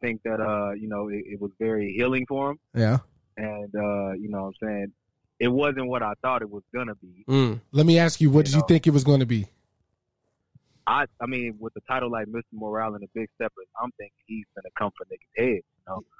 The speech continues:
Speaker 2: He did.
Speaker 1: You know, I, I, I mean, he did, but he didn't though. It, it really was more about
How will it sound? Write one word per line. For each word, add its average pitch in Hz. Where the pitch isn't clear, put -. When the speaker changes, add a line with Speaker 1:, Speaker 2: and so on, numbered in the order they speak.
Speaker 2:
He 220
did. 339
Speaker 1:
You 139
know, 127
I, 185
I, 190
I 175
mean, 190
he 196
did, 156
but 117
he 110
didn't 107
though. -
It, 127
it 143
really 170
was 127
more 127
about 117